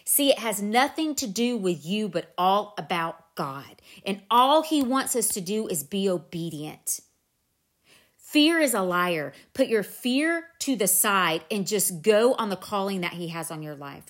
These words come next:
Or maybe you think, okay, maybe it's, it is to start a ministry or it is to do something. It doesn't matter. There's no small calling. There's no big calling. It's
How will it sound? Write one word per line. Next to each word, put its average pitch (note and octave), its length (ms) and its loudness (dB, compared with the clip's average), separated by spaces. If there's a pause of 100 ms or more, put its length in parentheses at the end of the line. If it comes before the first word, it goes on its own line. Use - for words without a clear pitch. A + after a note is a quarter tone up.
Or C#4+ 140 8
maybe D#4 560 2 (100)
you B3 260 2
think, A#3+ 400 -6
okay, A3 260 0
maybe B3+ 420 0
it's, A#3 180 0 (260)
it A#3+ 140 4
is D4+ 220 2
to C4 100 0
start E3+ 300 -2
a E3+ 60 -4
ministry D3+ 460 -6 (220)
or C4 160 2
it C4 60 0
is D#4+ 180 0
to C#4 140 -4
do A#3 120 -4
something. A#3 380 -2
It F3+ 140 -6
doesn't C4+ 320 0
matter. G3+ 320 0
There's G#3+ 260 0
no C4+ 180 2
small C4 480 2
calling. D#4 460 2
There's A3 220 -2
no B3 120 0
big G#3+ 320 4
calling. D#3+ 380 0
It's E3 140 -6